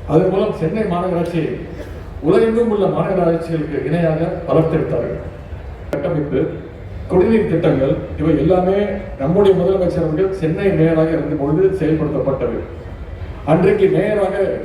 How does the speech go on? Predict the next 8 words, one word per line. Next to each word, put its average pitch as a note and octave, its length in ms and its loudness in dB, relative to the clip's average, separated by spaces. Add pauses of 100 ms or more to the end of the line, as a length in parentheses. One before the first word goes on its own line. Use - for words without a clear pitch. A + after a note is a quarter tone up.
(300)
சென்னை F3+ 280 -2
எப்படியெல்லாம் F3+ 720 2 (140)
வளர F3+ 200 0
வேண்டும் E3+ 300 0
என்று D3+ 160 0
உழைத்தாரோ, D3 500 2 (920)
திட்டங்களை G3 400 4
தந்தாரோ, D#3+ 420 2